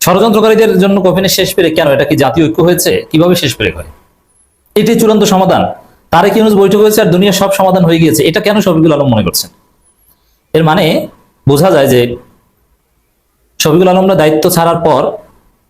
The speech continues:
নির্বিঘ্নে যেন তারা থাকতে পারেন, এই বিষয়ে বিএনপির সাথে সমঝোতা হয়েছে। তাহলে এত সিরিয়াস তো হওয়ার কথা না, এত আবেগী কেন?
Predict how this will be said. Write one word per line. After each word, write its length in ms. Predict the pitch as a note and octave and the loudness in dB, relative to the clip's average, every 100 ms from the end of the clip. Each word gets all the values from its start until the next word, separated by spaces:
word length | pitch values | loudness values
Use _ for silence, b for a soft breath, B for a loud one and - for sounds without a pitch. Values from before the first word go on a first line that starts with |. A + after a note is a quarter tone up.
| _ - | _ -2
নির্বিঘ্নে 400 | C#3+ D3 F3 F3 | 0 0 0 2
যেন 180 | E3+ E3 | 0 0
তারা 120 | D#3+ | -2
থাকতে 280 | D#3 C3+ D#3+ | -2 -2 0
পারেন, 180 | F#3+ | 0
এই 100 | D#3+ | 0
বিষয়ে 220 | C#3 B2+ C#3+ | 0 0 0
বিএনপির 260 | B2+ B2 | 0 0
সাথে 240 | B2 D3+ F3 | -2 -2 0
সমঝোতা 380 | C#3 A#2 F#2 | 0 0 -2
হয়েছে। 280 | E2 E2+ - - _ _ _ _ _ _ _ _ _ _ _ _ - | -4 -4 -6 -12 _ _ _ _ _ _ _ _ _ _ _ _ -4
তাহলে 180 | A#3+ - | -2 0
এত 140 | - | 0
সিরিয়াস 340 | G#3+ A3 A3 | 0 0 0
তো 60 | - | 0
হওয়ার 160 | F3+ E3+ | 0 0
কথা 200 | C#3+ B2 | -2 -2
না, 140 | - - _ _ - | -6 -12 _ _ -8
এত 160 | D3 G3 F#3 - - - - | -2 0 0 -4 -12 -16 -4
আবেগী 320 | D3 E3 F3+ | -2 0 0
কেন? 240 | E3 - | -2 -4